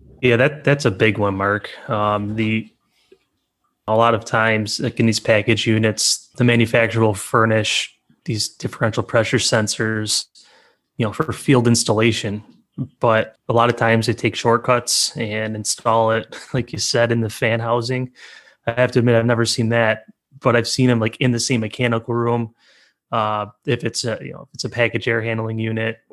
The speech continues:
or it's just a, a convenient spot,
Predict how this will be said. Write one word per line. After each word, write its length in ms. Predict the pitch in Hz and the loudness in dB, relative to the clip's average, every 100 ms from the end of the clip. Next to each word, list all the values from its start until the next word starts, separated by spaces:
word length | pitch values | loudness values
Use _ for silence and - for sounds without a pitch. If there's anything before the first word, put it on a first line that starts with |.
| _ | _
or 260 | 139 127 127 | 2 2 2
it's 260 | 131 123 | -4 -6
just 400 | - 127 - _ - | -2 -2 -4 _ -6
a, 300 | 131 - 233 | -4 -2 -4
a 40 | 117 | 0
convenient 540 | 131 120 135 135 117 | 2 4 4 4 2
spot, 420 | - - 110 104 | 0 2 2 0